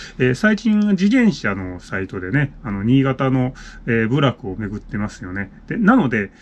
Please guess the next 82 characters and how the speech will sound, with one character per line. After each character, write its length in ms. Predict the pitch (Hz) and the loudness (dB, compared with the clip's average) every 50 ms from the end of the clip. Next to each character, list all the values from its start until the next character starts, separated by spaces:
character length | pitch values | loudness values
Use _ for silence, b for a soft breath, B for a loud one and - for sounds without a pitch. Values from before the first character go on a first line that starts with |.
| B B B | B B B
今 160 | - 262 254 190 | -2 0 0 2
回 80 | 131 | 2
は 80 | 110 110 | 4 6
新 180 | 147 208 254 | 6 6 6
潟 220 | 254 254 240 269 285 | 6 4 2 0 0
で 80 | 349 | 0
も 100 | 311 156 | 0 -2
特 240 | 143 214 269 262 - | 0 0 0 0 0
に 80 | 233 214 | -2 -2
下 200 | - - 208 220 | 0 0 2 2
越 220 | 240 226 - 277 | 2 0 -2 -8
地 120 | 269 - - | -8 -6 -4
方 120 | 285 185 | -2 -2
の 80 | 127 110 | 0 0
部 120 | 113 127 | 0 0
落 180 | 120 113 - 110 | 0 0 0 -2
に 80 | 101 | -4
つ 140 | 95 - 110 | -4 -6 -8
い 100 | 98 92 | -8 -8
て、 200 | - - 90 85 - - | -8 -10 -12 -12 -12 -8
え 40 | - | -6
ー、 100 | 101 101 | -6 -6
解 240 | - - 120 120 120 | -2 0 0 0 0
説 280 | 117 - 131 - - 120 | 0 -4 -6 -4 -4 -6
し 120 | - - | -4 -2
よ 120 | 147 139 117 | 0 0 0
う 40 | 104 | 0
と 80 | - | -2
思 160 | 101 92 92 | -6 -6 -6
い 60 | 92 90 | -8 -6
ま 100 | 101 98 | -8 -8
す。 140 | - - | -6 -4
ま 160 | 104 110 135 127 | -2 0 0 0
あ、 60 | 113 | -2
実 200 | 120 135 - 202 | -2 0 0 0
は、 100 | 151 B B B B B B | 0 B B B B B B
あ 100 | - 123 | -2 0
の、 140 | 117 120 117 | 0 2 4
X 440 | - 208 202 - - - 202 - - | 4 4 4 2 -6 -6 -6 -4 -4
の 60 | 120 | -6
方 160 | 113 117 110 | -4 -2 -2
で 80 | 107 101 | -2 -2
は 80 | 95 98 | -2 0
い 60 | 107 | 2
ろ 280 | 117 120 120 117 117 | 2 2 2 0 0
い 40 | 110 | 0
ろ 40 | 117 | 2
や 100 | 127 131 | 2 2
っ 60 | 135 | 2
た 200 | - - 220 175 | 0 0 0 0
ん 20 | 127 | 0
だ 80 | 110 | -2
け 100 | - - 107 | -2 -4 -8
ど 100 | 98 95 | -8 -6
も、 180 | 98 110 98 95 | -8 -8 -8 -8
こ 120 | - 113 | -6 -4
の 80 | 107 110 | -2 0
YouTube 440 | 120 143 160 156 - 220 143 113 | 0 -2 -2 0 2 2 2 2
で 160 | 98 95 90 90 | -2 -6 -6 -6
や 100 | 104 123 | -6 -6
っ 40 | |
て 100 | - - | -4 -2
な 120 | 165 180 175 | -2 -2 -2
か 80 | 127 | -2
っ 40 | 107 | -6
た 160 | - - 101 | -8 -8 -8
の 60 | 95 95 | -6 -4
で、 160 | 92 95 92 | -6 -6 -6
ち 80 | - | -4
ゃ 60 | 147 151 | -4 -4
ん 80 | 147 | -4
と 80 | 139 - | -4 -4
解 200 | - 113 113 113 | -2 -2 -2 -2
説 260 | - 131 113 120 123 | -2 -4 -4 -4 -4
し 140 | 113 - 139 | -4 0 2
よ 120 | 139 123 | 2 2
う 40 | 110 | 2
と 120 | - - | 0 -6
思 140 | 98 95 95 92 | -6 -6 -6 -8
い 20 | |
ま 140 | 90 92 92 | -8 -10 -10
す。 180 | - - - | -12 -12 -14